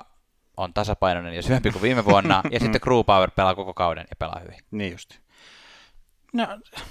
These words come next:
Speaker 2: j-, näillä mennään. Ää, mikä sulla on kakkosena?
Speaker 1: Mulla on kakkosena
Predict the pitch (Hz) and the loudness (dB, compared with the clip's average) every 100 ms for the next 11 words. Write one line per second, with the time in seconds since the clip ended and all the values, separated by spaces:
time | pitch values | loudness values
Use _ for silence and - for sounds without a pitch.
0 | - 233 - 214 190 123 135 123 101 - | -10 -12 -6 2 4 6 4 2 0 -2
1 | - 165 160 - - - - 190 160 160 | 4 6 6 2 -6 -10 -2 0 4 6
2 | 151 151 - - 101 98 - - 160 156 | 6 6 2 -6 -6 -8 -8 2 6 6
3 | 170 120 110 98 | 4 4 4 2